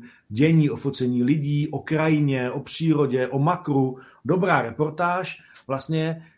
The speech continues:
má kombinaci tady těch fotek, aby to nebylo nudný. Takže tam prostě jsou nějaký krajinný prvky, takže krajinky, denní fotky, noční fotky. Samozřejmě, když potom člověk je v těch palírnách, tak, eh,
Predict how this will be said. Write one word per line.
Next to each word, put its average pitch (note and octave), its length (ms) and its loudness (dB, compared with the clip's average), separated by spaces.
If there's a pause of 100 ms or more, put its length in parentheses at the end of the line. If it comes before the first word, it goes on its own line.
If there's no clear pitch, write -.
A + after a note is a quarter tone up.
má C#3+ 320 2
kombinaci D3+ 540 0
tady D#3 120 -2
těch D#3 160 -4
fotek, D3 320 -2
aby A#2+ 120 -4
to B2 60 -6
nebylo C3+ 260 2
nudný. A#2+ 420 0 (280)
Takže A2+ 220 -8
tam B2 220 -4
prostě B2 260 -8
jsou C3 400 0
nějaký B2 600 -4
krajinný C#3+ 520 2
prvky, A#2+ 640 -4
takže A2+ 220 -10
krajinky, B2 920 -2 (320)
denní B2+ 400 0
fotky, B2 360 -8
noční C3+ 380 -2
fotky. A2+ 600 -8 (220)
Samozřejmě, A#2+ 440 0
když A2+ 120 -2
potom A#2+ 200 -6
člověk B2 220 -2
je B2+ 100 -8
v - 40 -16
těch - 180 -14
palírnách, A#2+ 760 -2
tak, A2 180 -10 (100)
eh, - 40 -18